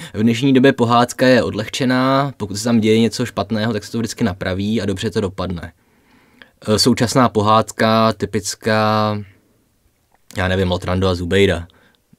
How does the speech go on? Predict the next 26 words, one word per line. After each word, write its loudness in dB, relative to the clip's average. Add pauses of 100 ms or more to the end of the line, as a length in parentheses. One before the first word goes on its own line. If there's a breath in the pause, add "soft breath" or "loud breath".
(520)
Jo, -14
nebo -6 (220)
Čapkovy -2
pohádky, -6
samozřejmě. -8
Čapkova -8
pohádka -8
je -6
i -10
Lotrando -10
a -12
Zubejda. -12 (840 loud breath)
Ale 6
původně 4
pohádky 2
byly 4
velice 0
blízké 0 (280)
právě 0
mýtům. -2 (260 loud breath)
Oni 0
vycházeli 0
z -4
nějakých -6
lidových -4
pověstí -6